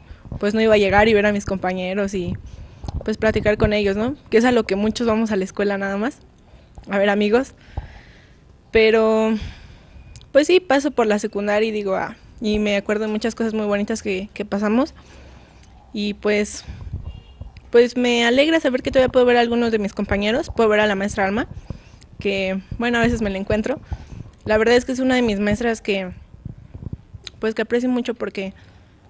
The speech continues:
siempre se interesó por nosotros, no solo como maestra, sino como persona. Ya me dio nostalgia. <laughs>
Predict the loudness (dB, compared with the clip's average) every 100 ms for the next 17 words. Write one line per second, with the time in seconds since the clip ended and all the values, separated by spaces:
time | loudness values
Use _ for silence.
0 | -20 -6 -2 0 0 0 -2 -2 -4 -4
1 | -6 -6 -4 -2 0 -2 -4 -20 -20 _
2 | -2 0 0 -2 -2 -2 -2 -4 -8 -12
3 | _ -20 _ -8 -4 0 0 0 -2 -2
4 | -2 -2 -8 _ _ -20 _ _ _ -20
5 | -20 -20 -20 -20 -20 -20 -18 -18 -18 -20
6 | -20 -20 -20 -20 -20 -18 -18 -14 -10 -4
7 | 0 2 2 4 6 6 4 4 2 2
8 | 0 2 2 4 4 4 0